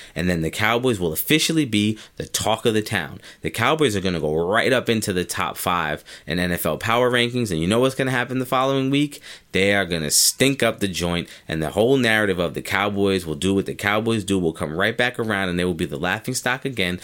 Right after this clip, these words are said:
But you mark my words, my lock for the year, the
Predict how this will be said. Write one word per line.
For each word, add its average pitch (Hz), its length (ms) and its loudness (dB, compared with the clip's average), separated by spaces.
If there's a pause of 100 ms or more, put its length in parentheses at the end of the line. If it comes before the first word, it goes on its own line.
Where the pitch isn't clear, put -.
(200)
But 87 100 0
you 147 240 4
mark 165 300 2
my 143 200 2
words, 117 360 2
my 113 240 2
lock 131 420 0
for 175 220 0
the 175 140 2
year, 151 580 2 (280)
the 92 80 0